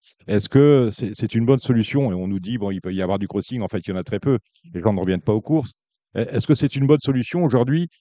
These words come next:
de dévoyer un petit peu les courses de chevaux pour faire venir quand même du public dans, sur les hippodromes que d'organiser ces fameux jeudis ?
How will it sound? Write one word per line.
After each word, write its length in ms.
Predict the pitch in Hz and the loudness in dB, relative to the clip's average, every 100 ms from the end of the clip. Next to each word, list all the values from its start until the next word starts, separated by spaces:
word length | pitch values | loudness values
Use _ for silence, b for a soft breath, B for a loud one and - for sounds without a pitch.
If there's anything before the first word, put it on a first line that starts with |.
| _ _ - | _ _ 0
de 80 | 117 | 2
dévoyer 420 | 101 117 123 127 | 4 6 6 6
un 100 | 131 | 4
petit 140 | 113 113 | 2 2
peu 100 | 127 | 2
les 120 | 113 | 4
courses 200 | - 104 | 2 2
de 100 | 110 | 2
chevaux 180 | - 170 | 4 2
pour 160 | 131 | 2
faire 240 | - 113 101 | 0 2 4
venir 280 | 117 139 127 | 4 4 0
quand 140 | 113 | 2
même 180 | 113 131 | 2 2
du 120 | 107 | 0
public 280 | 95 104 117 | -2 0 2
dans, 100 | 101 | 0
sur 160 | 90 101 | 0 0
les 120 | 90 | 0
hippodromes 500 | 92 98 90 95 92 71 - - | 0 2 4 2 0 -6 -12 -2
que 80 | |
d'organiser 520 | 92 90 90 90 82 110 | 2 2 2 0 0 0
ces 160 | 87 | -2
fameux 260 | - 87 90 | -6 -6 -4
jeudis ? 280 | 82 135 | -4 -8